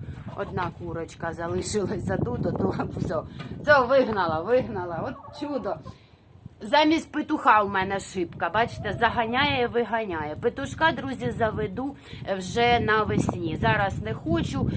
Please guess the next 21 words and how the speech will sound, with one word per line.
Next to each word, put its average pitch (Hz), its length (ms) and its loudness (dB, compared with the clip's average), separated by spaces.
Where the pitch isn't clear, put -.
е, 220 380 2
лишній 294 560 4
рот, - 340 2
е, 185 160 -2
скажімо 180 580 -2
так, 175 140 0
годувати 254 680 -2
взимку, 226 720 -4
е, 196 240 -2
то 254 80 -2
вже 220 260 -8
навесні, 277 680 -2
і, 220 720 0
е, 196 460 -4
петушок 226 480 2
потрібен - 500 2
буде, - 300 -2
щоб, - 280 -2
е, 185 200 0
яйця 294 460 6
були, 277 440 6